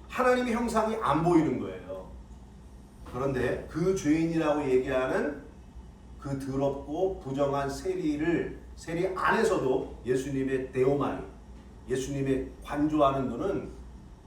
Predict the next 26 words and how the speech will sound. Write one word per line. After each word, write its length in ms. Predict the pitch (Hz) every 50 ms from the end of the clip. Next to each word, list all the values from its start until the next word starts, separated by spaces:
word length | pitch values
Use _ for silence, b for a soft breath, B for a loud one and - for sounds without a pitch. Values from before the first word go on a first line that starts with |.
| - -
그 200 | - 147 151 151
안에 360 | - - 107 117 127 127 127
깃들어 420 | - - - 123 123 127 120 120
있는 160 | 113 110 110 110
하나님 460 | 110 - 151 147 135 123 120 120 120
형상을 680 | 120 - 156 151 139 - 113 107 101 104 - - - - - - -
봤다 360 | - - - - - - -
이거예요. 360 | 85 82 80 - - - - - - - - - - - - - - - - - - - - - - - - - - - - - - - -
그러니까 260 | - 190 208 226 226
그걸 300 | - - 175 220 214 190
보니까 300 | 151 156 165 165 156 -
어떻게 260 | 123 110 - - 131 123
된 180 | - 107 - -
거예요? 140 | - -
세리가, 420 | - - 151 147 - - - - - - -
레위가. 380 | - 127 127 117 110 104 92 - - - - - - - - - - -
그 120 | - 214
눈을 460 | 254 269 - 196 214 233 254 262 -
보고 600 | 165 151 151 - 147 - - - - - - - - - - - - - - - - - - - - - - - - - - -
다 360 | - - 139 147 156 160 165 156
버리고 320 | 147 143 135 131 127 127
따라가니라. 720 | - 127 123 120 117 113 - - - - - - - - - - - - - - - - - - - - - -
여러분, 360 | 110 117 135 135 - - - - - - - - - -
이런 200 | 131 147 143 143
말이 240 | 143 135 127 127 123
있죠? 320 | 110 - - 190 208 220